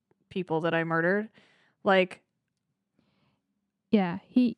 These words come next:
Speaker 2: he knew what he was doing and he knew it was wrong.
Speaker 1: Yeah, and, like, clearly over, over time, he,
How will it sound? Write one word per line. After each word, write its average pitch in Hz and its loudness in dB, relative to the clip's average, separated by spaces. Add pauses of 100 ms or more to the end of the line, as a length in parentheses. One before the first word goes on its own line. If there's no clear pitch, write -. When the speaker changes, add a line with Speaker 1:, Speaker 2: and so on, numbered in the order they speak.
Speaker 2:
he - 6
knew 226 2 (300)
what 214 0
he 233 4
was 214 2
doing 208 4
and 202 4
he 196 4
knew 196 4
it - -4
was 190 2
wrong. 175 2
Speaker 1:
Yeah, 196 2 (300)
and, 240 0 (140)
like, 196 0 (2000)
clearly 240 0 (240)
over, 202 2 (160)
over 202 2 (500)
time, 202 -2 (540)
he, 202 0